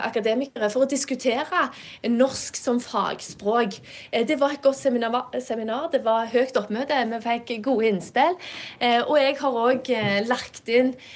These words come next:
eh, et avsnitt om det i tildelingsbrevet. For jeg er opptatt av at norsk som språk,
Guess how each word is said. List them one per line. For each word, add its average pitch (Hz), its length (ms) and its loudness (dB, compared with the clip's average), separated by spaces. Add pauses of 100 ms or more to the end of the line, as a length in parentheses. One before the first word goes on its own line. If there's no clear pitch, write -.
(140)
eh, 202 320 0
et 254 140 -2
avsnitt 233 500 2
om 233 100 0
det 220 300 2
i 220 140 -4
tildelingsbrevet. 208 1080 0
For 262 200 0
jeg 285 160 4
er 302 160 2
opptatt 254 420 -2
av 233 300 4
at - 340 -4
norsk 269 440 0
som 247 200 2
språk, 285 540 2